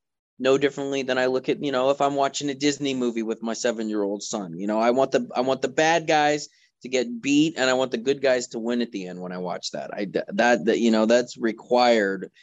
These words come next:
when I watch a movie with my son. I want that to happen. And Midnight in the Switchgrass is kind of a similar thing where,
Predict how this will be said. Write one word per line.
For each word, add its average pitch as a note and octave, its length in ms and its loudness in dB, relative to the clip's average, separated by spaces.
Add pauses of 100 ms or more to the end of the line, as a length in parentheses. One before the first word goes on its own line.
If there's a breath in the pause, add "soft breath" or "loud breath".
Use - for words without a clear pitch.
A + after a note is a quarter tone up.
(180 soft breath)
when C3 360 0
I A#2+ 60 8
watch A#2+ 240 4
a - 20 -2
movie B2 220 2
with A#2+ 160 4
my A#2+ 100 0
son. A#2+ 320 -2 (100)
I A#2+ 120 4
want C3 240 0
that A#2+ 220 2
to A2 60 -8
happen. G#2+ 440 -4
And B2+ 240 -6 (240 soft breath)
Midnight G3+ 260 2
in F#3+ 80 4
the F3 80 4
Switchgrass D#3 680 0
is C#3 120 -8
kind C#3+ 220 -6
of C3 100 -6
a B2+ 60 -6
similar C3 440 -2
thing B2+ 300 -2
where, A2+ 360 2